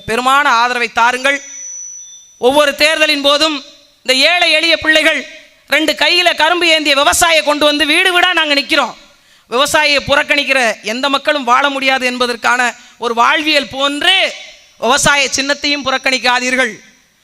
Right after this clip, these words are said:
நாம் அதை தகர்த்துவிட, தகர்த்துவிட இன்னும் கொடுமையான சூழலுக்கு ஆளாக்கப்படுவோம். நம் பிள்ளைகள் நம் கண்முன்னே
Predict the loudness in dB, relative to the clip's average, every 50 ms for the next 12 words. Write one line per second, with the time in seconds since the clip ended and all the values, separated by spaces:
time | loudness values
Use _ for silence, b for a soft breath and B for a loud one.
0 | _ _ _ -2 0 0 2 2 2 0 0 0 -2 -2 -2 0 0 2 0 0
1 | -2 -2 0 0 0 0 0 0 0 2 0 0 -2 -2 -2 0 0 0 0 -2
2 | -4 -4 -4 -2 0 0 0 0 0 0 0 0 2 2 2 2 2 2 0 0
3 | -2 0 0 0 0 -2 -4 -6 -4 -2 0 2 2 2 2 0 -2 -2 -2 -2
4 | 0 0 0 0 -2 -2 -6 -16 B B B B B B B -2 -2 0 0 0
5 | 2 2 2 2 2 2 0 0 0 0 0 0 2 2 2 2 2 2